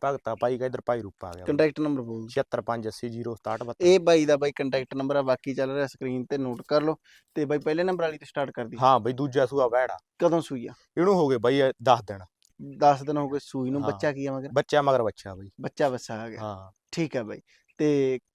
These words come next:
Speaker 2: ਕਿੰਨਾ ਦੁੱਧ ਆ ਬਾਈ ਇਹਦਾ?
Speaker 1: ਦੁੱਧ ਬਾਈ ਇਸ ਟਾਈਮ ਤੇਰਾਂ ਕਿਲੋ ਆ ਇਹ ਥੱਲੇ।
Speaker 2: ਤੇ ਜੇ ਕੋਈ ਵੀਰ ਮੰਨ ਕੇ ਚੱਲੋ ਵੀ ਸਾਰੀਆਂ ਦੀ ਕੋਈ ਤਸੱਲੀ ਕਰਨਾ ਚਾਹੁੰਦਾ ਵਾ, ਦੋ
Speaker 1: ਦੋ
Speaker 2: ਡੰਗ,
Speaker 1: ਡੰਗ,
Speaker 2: ਤਿੰਨ
Speaker 1: ਚਾਰ
Speaker 2: ਡੰਗ
Speaker 1: ਡੰਗ ਚੋ ਕੇ ਲੈ ਕੇ ਜਾਵੇ ਬਾਈ ਬੰਦਾ।
Speaker 2: ਠੀਕ ਆ ਬਾਈ, ਭਾਵੇਂ
Speaker 1: ਹਾਂ।
Speaker 2: ਬਾਈ ਕਹਿੰਦਾ ਦੋ ਡੰਗ ਤਿੰਨ ਟਾਈਮ ਆਪਦੀ
Speaker 1: ਚਾਰ
Speaker 2: ਤਸੱਲੀ
Speaker 1: ਡੰਗ
Speaker 2: ਕਰਕੇ
Speaker 1: ਚੋ ਕੇ
Speaker 2: ਜਾ
Speaker 1: ਲੈ ਕੇ
Speaker 2: ਸਕਦੇ ਹੋ।
Speaker 1: ਜਾਵੇ।
Speaker 2: ਲੇਵਾ ਵਾਲਾ ਸੋਹਣਾ ਆ ਗਿਆ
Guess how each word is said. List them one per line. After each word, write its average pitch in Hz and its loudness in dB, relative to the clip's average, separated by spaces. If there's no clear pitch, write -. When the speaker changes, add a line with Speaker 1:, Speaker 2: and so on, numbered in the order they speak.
Speaker 2:
ਕਿੰਨਾ 165 2
ਦੁੱਧ 127 -2
ਆ 139 0
ਬਾਈ 123 -4
ਇਹਦਾ? 127 -8
Speaker 1:
ਦੁੱਧ 147 2
ਬਾਈ 170 4
ਇਸ 147 6
ਟਾਈਮ 135 -2
ਤੇਰਾਂ 120 0
ਕਿਲੋ 107 -8
ਆ 87 -14
ਇਹ 90 -18
ਥੱਲੇ। 98 -18
Speaker 2:
ਤੇ 151 -2
ਜੇ 156 2
ਕੋਈ 156 -2
ਵੀਰ 147 -2
ਮੰਨ 143 0
ਕੇ 143 -6
ਚੱਲੋ 131 -4
ਵੀ 135 -8
ਸਾਰੀਆਂ 143 -2
ਦੀ 147 -8
ਕੋਈ 139 -8
ਤਸੱਲੀ 131 -6
ਕਰਨਾ 135 -2
ਚਾਹੁੰਦਾ 135 -2
ਵਾ, 147 0
ਦੋ 139 -2
Speaker 1:
ਦੋ 156 8
Speaker 2:
ਡੰਗ, 151 8
Speaker 1:
ਡੰਗ, 151 6
Speaker 2:
ਤਿੰਨ 147 -2
Speaker 1:
ਚਾਰ 147 6
Speaker 2:
ਡੰਗ 143 2
Speaker 1:
ਡੰਗ 135 -4
ਚੋ 139 6
ਕੇ 139 4
ਲੈ 131 2
ਕੇ 123 -2
ਜਾਵੇ 101 -4
ਬਾਈ 101 -16
ਬੰਦਾ। 107 -12
Speaker 2:
ਠੀਕ 180 0
ਆ 127 4
ਬਾਈ, 110 -6
ਭਾਵੇਂ 147 4
Speaker 1:
ਹਾਂ। 156 6
Speaker 2:
ਬਾਈ 143 6
ਕਹਿੰਦਾ 151 0
ਦੋ 131 0
ਡੰਗ 135 0
ਤਿੰਨ 135 -2
ਟਾਈਮ 143 0
ਆਪਦੀ 147 -6
Speaker 1:
ਚਾਰ 127 2
Speaker 2:
ਤਸੱਲੀ 117 6
Speaker 1:
ਡੰਗ 165 0
Speaker 2:
ਕਰਕੇ 151 2
Speaker 1:
ਚੋ 131 2
ਕੇ 143 2
Speaker 2:
ਜਾ 139 2
Speaker 1:
ਲੈ 131 0
ਕੇ - -8
Speaker 2:
ਸਕਦੇ 120 -6
ਹੋ। 147 -8
Speaker 1:
ਜਾਵੇ। - -6
Speaker 2:
ਲੇਵਾ 202 10
ਵਾਲਾ 220 8
ਸੋਹਣਾ 190 -2
ਆ 135 0
ਗਿਆ 113 -8